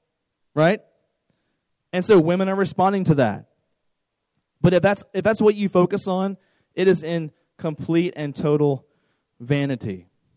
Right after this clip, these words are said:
So ladies, as we, as we kinda wrap up the ladies' portion of, of today's talk, I wanna ask you one question, just really simple.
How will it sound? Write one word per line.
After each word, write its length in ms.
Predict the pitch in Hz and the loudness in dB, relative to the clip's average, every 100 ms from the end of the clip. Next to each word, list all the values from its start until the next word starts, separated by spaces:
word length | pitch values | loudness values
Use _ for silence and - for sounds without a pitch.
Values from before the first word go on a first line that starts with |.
| _ _ _ _ _ _ _ _ _ | _ _ _ _ _ _ _ _ _
So 180 | - 170 | -4 0
ladies, 360 | 160 170 190 165 | 2 0 0 2
as 60 | |
we, 100 | 160 | 0
as 120 | 151 | 0
we 40 | 156 | -4
kinda 160 | 185 | -2
wrap 180 | 156 160 | 0 2
up 120 | 170 | 2
the 80 | 151 | 0
ladies' 300 | 143 156 151 | 0 0 -2
portion 400 | - 165 156 151 | 0 2 4 2
of, 200 | 143 127 | -2 -4
of 140 | 139 - | -8 -4
today's 260 | 147 143 | -2 -2
talk, 240 | - 139 143 | -2 -4 -2
I 40 | |
wanna 240 | 151 160 | -2 -2
ask 280 | 143 147 - | -4 -8 -6
you 80 | 143 | -4
one 220 | 135 147 | -4 -6
question, 420 | 143 139 123 - | -4 -4 -4 -6
just 160 | 117 113 | -12 -6
really 160 | 135 135 | -4 -4
simple. 480 | - 127 113 101 | -6 -6 -4 -6